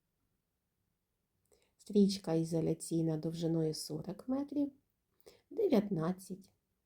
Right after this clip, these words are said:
Кліщі для зняття ізоляційного кабелю автоматичні.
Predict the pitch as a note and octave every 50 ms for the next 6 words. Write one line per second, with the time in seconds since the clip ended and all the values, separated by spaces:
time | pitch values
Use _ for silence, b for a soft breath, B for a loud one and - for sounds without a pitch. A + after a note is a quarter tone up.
0 | _ _ _ _ _ _ _ _ _ _ _ _ _ _ _ _ _ _ _ _
1 | _ _ _ _ _ _ _ _ _ _ _ _ _ _ _ _ _ _ _ _
2 | _ _ _ _ _ _ _ _ _ _ _ _ _ _ _ _ _ _ _ _
3 | _ _ _ _ _ _ _ _ _ _ _ _ _ _ _ _ _ _ _ _
4 | _ _ _ - G#3 G3+ G3+ G3+ G3 - - - - F#3+ B3 D#4 - - G#3+ G3+
5 | G3+ - - E3 E3 - - - C4+ F4 F4 C4 G3+ F#3 F#3 F3 E3 - - E4+
6 | F4 E4+ D4 B3+ C4 - A3+ A#3 A3 A3 G#3 A3 G#3+ G#3 G#3 B3+ C4+ C#4 - -
7 | G3+ F#3+ E3 D#3+ - - - D3 D3 - - - G#3 A3 B3+ C#4 C4